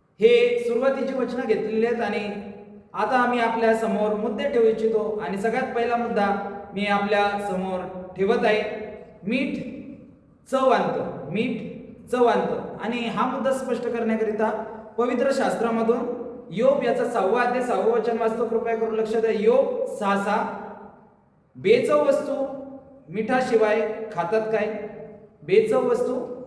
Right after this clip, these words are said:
मिठाशिवाय खातात का?" हे आपल्याला पवित्र शास्त्रातील योग सहावा अध्याय, सहाव्या अध्यायातील वचन आहे, सहाव्या अध्यायातील सहावं वचन. जर भाजीला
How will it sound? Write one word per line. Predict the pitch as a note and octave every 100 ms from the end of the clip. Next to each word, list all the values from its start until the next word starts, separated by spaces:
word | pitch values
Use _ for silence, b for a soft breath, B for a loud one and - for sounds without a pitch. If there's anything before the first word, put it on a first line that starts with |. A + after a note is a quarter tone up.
| E3
मिठाशिवाय | G#3 A#3 G#3 A3+ A3 A3 A3 -
खातात | D#3 F#3+ G3+
का?" | G#3 G3 G3+ - - - - - - _ _ _ _ _ _ _ _ _ -
हे | A3+
आपल्याला | A#3+ A#3 A#3+ B3
पवित्र | A3+ - C4+ B3+
शास्त्रातील | A#3+ - A#3 A3+ A#3+ A3+
योग | A3 A3+ A3+ A#3 A#3 - - - - -
सहावा | G#3+ G#3+ A#3+
अध्याय, | A3+ A3+ A3
सहाव्या | - F3+ G#3+
अध्यायातील | G3+ G#3 G#3 G#3
वचन | F#3+ F#3+ G3
आहे, | G3 G3 -
सहाव्या | - F3+ G#3
अध्यायातील | G3 G#3 G#3 G#3+
सहावं | A3+ G#3+ G#3
वचन. | F3+ E3 C3+ A2+ - - - - - _ _ _ _ _ _ _ _ _ D3+
जर | G#3 D4 C4+ B3+ B3+ - - - - - - - _ _ _ _ _ _ _ C#3
भाजीला | E3 F3+ A#3+ C#4 C#4 C4+ -